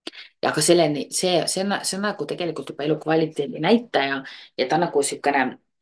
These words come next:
võib ütelda, et minu elus on palju rõõmu tekkinud. Nii et kui ma olin kunagi megadepressiivne inimene, raskes kaotuses istunud ja täna ma olen siis selline, et enam viisakuskinkitusi ei tee, olen aus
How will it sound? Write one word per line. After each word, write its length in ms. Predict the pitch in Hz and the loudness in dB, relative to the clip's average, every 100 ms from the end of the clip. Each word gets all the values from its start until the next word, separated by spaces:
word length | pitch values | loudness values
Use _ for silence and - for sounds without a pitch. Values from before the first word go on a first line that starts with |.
| _ _ _ _ | _ _ _ _
võib 180 | 180 196 | 2 4
ütelda, 320 | 214 202 151 135 | 4 4 2 0
et 80 | |
minu 160 | 147 165 | 0 0
elus 220 | 175 170 151 | 0 -2 -4
on 60 | 143 | -6
palju 220 | 135 127 | -6 2
rõõmu 360 | 156 165 - 127 | 4 4 0 -8
tekkinud. 500 | - _ - - - _ - - - - | -12 _ -10 -10 -14 _ -20 -18 -16 -2
Nii 100 | 139 | -2
et 80 | - | 4
kui 120 | 185 | 6
ma 100 | 247 | 8
olin 140 | 233 156 | 4 0
kunagi 400 | 190 208 - - | -2 -4 -4 -8
megadepressiivne 1300 | 139 151 185 139 127 135 - - - - 156 135 135 | -8 -6 -6 -6 -8 -12 -12 -8 -6 -6 -8 -10 -12
inimene, 420 | 135 139 147 151 202 _ _ _ _ 127 | -14 -16 -12 -12 -12 _ _ _ _ -4
raskes 520 | 156 170 - - - | 0 0 -2 -6 -4
kaotuses 760 | 156 165 156 120 _ - - - | -2 0 0 -2 _ -10 -10 -10
istunud 580 | 127 - - 170 180 202 - - - - | -8 -8 -8 -10 -10 -12 -14 -14 -14 -4
ja 80 | 147 | 0
täna 300 | 160 208 226 135 | 2 4 2 2
ma 80 | 139 | 0
olen 200 | 135 131 | 0 -2
siis 140 | - - | -2 0
selline, 300 | 165 160 127 | 2 2 0
et 60 | - | -2
enam 160 | 147 139 | -2 0
viisakuskinkitusi 1040 | 175 180 - - - 160 156 139 - - 135 | 0 -2 -4 -10 -2 -2 -2 -6 -8 -4 0
ei 40 | |
tee, 160 | 208 277 | 2 2
olen 220 | 151 131 139 | 0 -4 2
aus 400 | 170 151 160 | 4 4 2